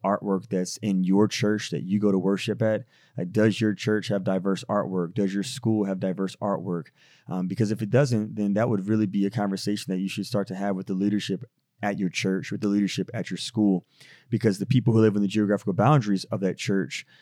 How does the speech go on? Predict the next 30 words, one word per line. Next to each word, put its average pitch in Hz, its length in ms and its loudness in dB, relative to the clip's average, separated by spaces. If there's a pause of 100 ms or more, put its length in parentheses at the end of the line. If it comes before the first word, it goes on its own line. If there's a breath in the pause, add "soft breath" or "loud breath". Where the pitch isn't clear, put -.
(140 soft breath)
if 98 120 -4
they 104 120 4
come 127 320 4
there 98 280 4
and 101 140 -4
they 104 80 2
don't 107 220 0
see 120 220 2
themselves 104 360 0
represented 104 600 2
in 95 240 2
the 90 80 -2
saints - 600 -2
or 98 160 2
in 98 60 2
the 92 160 0
angels 98 480 2
or 95 240 0
in 92 80 0
Jesus 98 460 0
and 95 80 0
Mary 98 200 4
and 95 80 2
Joseph, 101 440 2
if 90 40 -8
they, 92 120 0
if 107 100 -6
they 101 120 0
just 110 220 0
see 107 220 -2